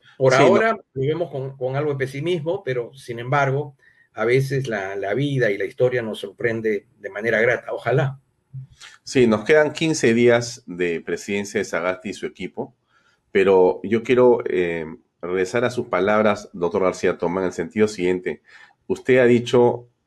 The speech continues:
Speaker 2: eh, que Sagasti lo ha hecho mejor que los personeros de Perú Libre en su defensa del proceso,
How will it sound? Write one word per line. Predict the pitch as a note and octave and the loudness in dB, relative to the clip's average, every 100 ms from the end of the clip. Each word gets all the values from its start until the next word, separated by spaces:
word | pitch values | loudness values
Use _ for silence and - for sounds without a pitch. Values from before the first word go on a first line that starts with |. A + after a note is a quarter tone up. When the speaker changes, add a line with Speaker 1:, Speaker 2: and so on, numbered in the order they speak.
| - | -10
Speaker 2:
eh, | E2 E2 D#2+ D#2+ - _ _ _ _ _ _ | -4 -4 -4 -6 -10 _ _ _ _ _ _
que | - F#2+ | -4 -2
Sagasti | F#2+ F2+ A2+ A2 - A2+ A2+ - _ _ _ | 0 0 0 -2 -2 -2 -4 -14 _ _ _
lo | G2 G2+ | -2 2
ha | G#2+ | 2
hecho | - A2+ | 0 -4
mejor | E2+ - G#2+ G2+ - - A2+ _ _ _ _ | -4 -2 0 0 -4 -10 -10 _ _ _ _
que | G2 | -2
los | F#2 | -2
personeros | - E2+ F2+ G2+ A2+ | -2 -4 0 0 0
de | |
Perú | F#2+ E2 G#2 | 0 0 0
Libre | B2+ G#2+ D#2+ - | 2 2 0 -2
en | - | -6
su | F#2 F#2 | -6 -2
defensa | E2+ - A#2+ A#2+ A#2+ A#2 - - | -2 2 0 2 -2 -4 -8 -4
del | F2+ - | -2 -2
proceso, | E2 - D#3+ - D#2 | -4 0 0 0 -12